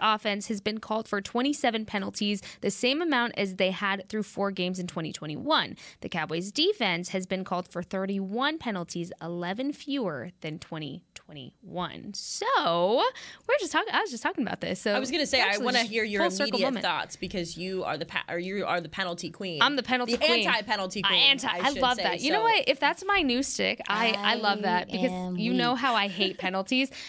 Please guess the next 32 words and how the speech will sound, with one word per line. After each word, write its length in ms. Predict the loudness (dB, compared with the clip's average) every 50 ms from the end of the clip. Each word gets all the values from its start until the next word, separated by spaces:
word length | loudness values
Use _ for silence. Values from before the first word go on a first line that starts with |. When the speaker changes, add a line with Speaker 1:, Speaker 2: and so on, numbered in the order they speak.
| -10 -2
Speaker 1:
You 140 | 0 2 4
know 100 | 4 4
what? 160 | 4 2 2 2
I, 300 | 4 4 4 4 2 0 0
I 340 | 0 2 2 2 2 0 -2 -2 0
think 240 | 2 2 2 0 -2 -6 -4
we've 180 | -2 -2 -2 0
seen 200 | 0 0 0 0
improvement 600 | 0 0 0 0 2 2 2 2 2 0 -2 -2
as 160 | -4 -4 -2 0
far 180 | 0 0 0 0
as 120 | -2 -2
the 120 | -2 -4
discipline 600 | -2 -2 -2 -2 -2 -4 -4 -2 -2 0 0 0
with 120 | -2 -2 -4
the 80 | -4
penalties 480 | -4 -2 -2 -2 -2 -2 -2 -2 0 2
goes, 280 | 4 4 4 2 0 -4 -12 -18 -18 -10 -6 -4
and 120 | -4 -2 0
I'm 160 | -2 -2 -2
just 140 | -2 -2 -4
hoping 180 | -4 -4 -4 -6
to 80 | -6
see 120 | -6 -4 -4
more 180 | -4 -4 -6
of 80 | -6 -6
it. 120 | -8 -2 0
That's 220 | 0 0 0 -2 -2
my 120 | 0 0
initial, 560 | 2 2 0 0 0 2 2 4 4 4 2
uh, 120 | 2 -2 -4
re-, 140 | -4 -6